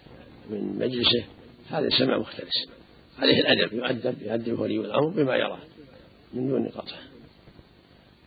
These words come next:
والثاني يقول صلى الله عليه وسلم: "لا قطع في ثمر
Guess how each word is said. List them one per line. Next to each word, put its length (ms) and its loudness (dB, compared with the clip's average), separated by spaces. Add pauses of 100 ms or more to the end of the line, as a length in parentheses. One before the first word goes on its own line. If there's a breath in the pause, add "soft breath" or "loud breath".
(1500)
والثاني 340 6
يقول 180 2
صلى 100 6
الله 120 0
عليه 100 4
وسلم: 100 4
"لا 140 10
قطع 360 4
في 140 -4
ثمر 340 8